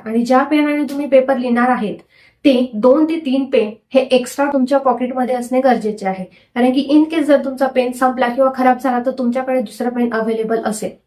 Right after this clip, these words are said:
त्यामुळे तुमचा गोंधळ उडणार नाही. मित्रांनो, जर तुमचं एक्झाम सेंटर हे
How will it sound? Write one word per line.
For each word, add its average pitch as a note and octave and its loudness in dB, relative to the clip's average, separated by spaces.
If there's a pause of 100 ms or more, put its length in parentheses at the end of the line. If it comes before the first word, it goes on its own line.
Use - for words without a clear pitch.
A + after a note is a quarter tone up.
(640)
त्यामुळे C#4+ 2
तुमचा C#4+ -8
गोंधळ A#3+ -4
उडणार G#3 -6
नाही. F#3 -12 (540)
मित्रांनो, C4+ 4
जर A#3+ 0
तुमचं B3 2
एक्झाम C4 0
सेंटर C4+ 2
हे A#3 -2